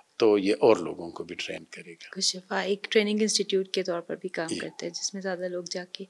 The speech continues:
Speaker 2: ट्रेन होके डिफरेंट इदा-, इदारों में काम करते हैं।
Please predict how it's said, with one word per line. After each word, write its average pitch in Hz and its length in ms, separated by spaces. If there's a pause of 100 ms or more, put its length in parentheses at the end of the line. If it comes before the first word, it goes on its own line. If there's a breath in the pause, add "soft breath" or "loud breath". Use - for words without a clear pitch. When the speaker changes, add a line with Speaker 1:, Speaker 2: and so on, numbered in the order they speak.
(280 loud breath)
Speaker 2:
ट्रेन 196 200
होके 190 280
डिफरेंट 190 440
इदा-, 170 280
इदारों 180 320
में 180 100
काम 165 240
करते 185 320
हैं। 190 80